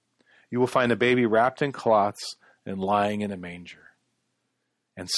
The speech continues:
suddenly a great company of the heavenly host appeared with the angel, praising God and saying, "Glory to God in the highest heaven,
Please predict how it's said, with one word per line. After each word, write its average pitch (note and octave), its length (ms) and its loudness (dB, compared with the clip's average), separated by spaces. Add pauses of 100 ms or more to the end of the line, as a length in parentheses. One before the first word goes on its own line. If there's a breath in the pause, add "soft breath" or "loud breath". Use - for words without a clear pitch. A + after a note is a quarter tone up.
(100)
suddenly G2+ 460 -2
a G2+ 100 -8
great A#2+ 260 0
company A#2+ 360 -4
of G2+ 60 -4
the F#2+ 80 -2
heavenly A2 380 -4
host A2 320 -6
appeared G#2 400 -4
with G2 100 -8
the G2 100 -4
angel, G2+ 460 -6 (280 loud breath)
praising C#3+ 480 -2
God G#2+ 280 2
and G2 120 -8
saying, G2 380 -8
"Glory B2 440 0
to - 120 -10
God G#2 460 -2
in F#2 80 -8
the F2+ 80 -6
highest A#2+ 500 -6
heaven, F2+ 380 -12